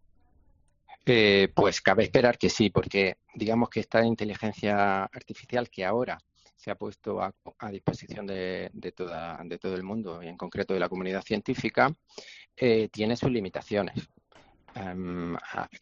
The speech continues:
que los propios autores del trabajo, em, indican, eh, en su publicación, por ejemplo, que hay regiones de las proteínas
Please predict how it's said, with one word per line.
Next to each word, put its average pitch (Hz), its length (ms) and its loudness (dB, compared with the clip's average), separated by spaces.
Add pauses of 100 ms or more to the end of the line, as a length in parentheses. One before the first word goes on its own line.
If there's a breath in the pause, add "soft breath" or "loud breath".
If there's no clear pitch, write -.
(160)
que 117 100 2
los 101 140 6
propios 107 380 0
autores 104 380 -2
del 98 160 -8
trabajo, 110 560 -4 (120)
em, 85 800 -12 (300)
indican, 90 600 -2 (380 loud breath)
eh, 92 280 -4
en 113 80 -8
su 98 140 -6
publicación, 98 640 0
por 82 120 -4
ejemplo, 117 520 0 (340 loud breath)
que 95 320 0
hay 95 140 -2
regiones 104 460 -4
de 101 100 -4
las 98 80 -4
proteínas 110 720 -4